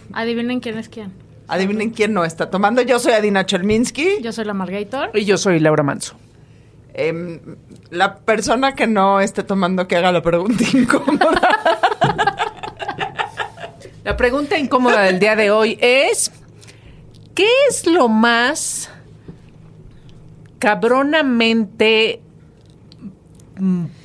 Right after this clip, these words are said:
Speaker 3: mamón que han hecho? Y no me digan que no, porque ustedes no son así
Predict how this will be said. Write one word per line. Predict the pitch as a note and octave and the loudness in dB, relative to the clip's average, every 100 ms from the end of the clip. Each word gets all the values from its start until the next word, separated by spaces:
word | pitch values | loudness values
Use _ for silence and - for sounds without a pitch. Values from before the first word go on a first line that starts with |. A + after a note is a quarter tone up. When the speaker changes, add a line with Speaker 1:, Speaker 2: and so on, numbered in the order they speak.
| - | -14
Speaker 3:
mamón | F3 F3+ F3+ F#3 F#3 F#3+ G#3 A#3+ G4 C#5 - - - - - - - - - - - - | -8 -2 2 4 4 4 4 2 0 -6 -20 -20 -20 -20 -20 -20 -20 -20 -20 -20 -16 -2
que | G#3+ | 0
han | A#3 B3+ | 2 2
hecho? | B3+ A3+ - A3+ C4 C5+ - - - - | 0 0 -2 0 0 -2 -8 -20 -20 -6
Y | G#3 | 0
no | G#3+ B3+ | 4 4
me | E4+ D#4+ | 2 0
digan | D4 D#4 D4+ | 0 0 0
que | D#4+ | -2
no, | G3+ G3 G#3+ A#3 F#4 - - - - - - | -2 2 2 4 2 -2 -10 -20 -20 -16 -12
porque | F#3 F#3 | -10 -10
ustedes | F#3 G#3+ G#3+ | -2 -2 0
no | A3 | -2
son | G#3 G3+ | -4 -2
así | D#3+ - - | -2 -2 -2